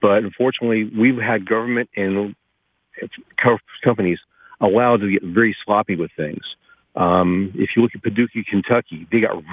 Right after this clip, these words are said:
really, really sloppy with worker protection. Um, if you go along the Ohio Valley, Ohio River Valley,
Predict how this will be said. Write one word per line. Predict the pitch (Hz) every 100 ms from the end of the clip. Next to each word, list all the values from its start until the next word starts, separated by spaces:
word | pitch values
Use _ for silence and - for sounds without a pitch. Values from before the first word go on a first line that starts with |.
| 98 104
really, | 110 110
really | 98 98 -
sloppy | 98 98 - 85
with | 82 90 -
worker | 95 - -
protection. | - 95 87 - - _ - - - - - - -
Um, | 87 90 90 90 87 _ _ _
if | - 92
you | 92
go | 104
along | 98 104 104
the |
Ohio | 98 90 117 107 101 98
Valley, | 107 113 90 85 _ _ -
Ohio | 113 101
River | 110 113
Valley, | 95 85 78 80